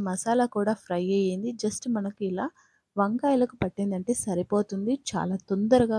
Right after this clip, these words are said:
కర్రీ ప్రిపేర్ చేసుకోవచ్చు. చాలా బాగుందండి, చాలా టేస్టీగా ఉంది. ఇలా కనుక మీరు మీ ఇంట్లో ప్రిపేర్ చేసుకున్నారంటే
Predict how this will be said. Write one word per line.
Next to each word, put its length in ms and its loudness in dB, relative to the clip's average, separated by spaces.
కర్రీ 280 -2
ప్రిపేర్ 400 -4
చేసుకోవచ్చు. 640 -2
చాలా 500 2
బాగుందండి, 680 -2
చాలా 280 0
టేస్టీగా 680 6
ఉంది. 280 0
ఇలా 300 4
కనుక 300 -2
మీరు 360 0
మీ 220 -6
ఇంట్లో 340 0
ప్రిపేర్ 480 0
చేసుకున్నారంటే 920 -6